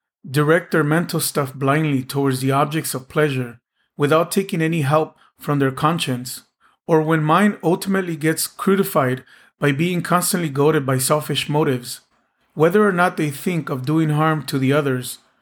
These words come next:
their minds get distorted. The complexes by which this distortion occurs are the dirts of the mind.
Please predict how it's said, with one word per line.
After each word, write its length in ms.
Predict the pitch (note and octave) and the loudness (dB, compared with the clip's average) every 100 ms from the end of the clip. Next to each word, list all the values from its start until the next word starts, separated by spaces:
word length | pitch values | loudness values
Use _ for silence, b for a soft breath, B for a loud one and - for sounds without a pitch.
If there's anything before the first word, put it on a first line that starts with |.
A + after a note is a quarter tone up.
| _ _ | _ _
their 160 | C#3 D3+ | 0 2
minds 360 | D3 D3+ D#3 | 2 2 2
get 240 | C3+ C#3+ B2+ | 0 -4 -4
distorted. 540 | C3 - C#3 B2+ A#2 - _ _ _ _ | -4 -2 -2 -2 -6 -14 _ _ _ _
The 100 | D3+ | -6
complexes 720 | C3 F3+ A3 A3+ A3 E3 D3 | 2 2 4 0 0 0 -2
by 220 | C3+ C#3+ D#3 | -2 0 0
which 320 | C#3+ C#3+ D#3 | 0 -4 -4
this 240 | C#3+ E3 | -4 -4
distortion 800 | F#3+ D#3 - F3 F3+ - D3 C#3 - | -2 -4 0 0 0 -2 -4 -6 -8
occurs 640 | C3+ - F#3+ D3 C3+ - b b b - | -6 0 0 2 -2 -6 b b b -2
are 140 | D3 | 0
the 100 | C3+ | 0
dirts 380 | C3 D3 F3 - | 0 0 0 -2
of 80 | D#3 | -4
the 80 | D3 | -2
mind. 480 | C#3+ C#3+ B2 A2+ | 0 0 -2 -6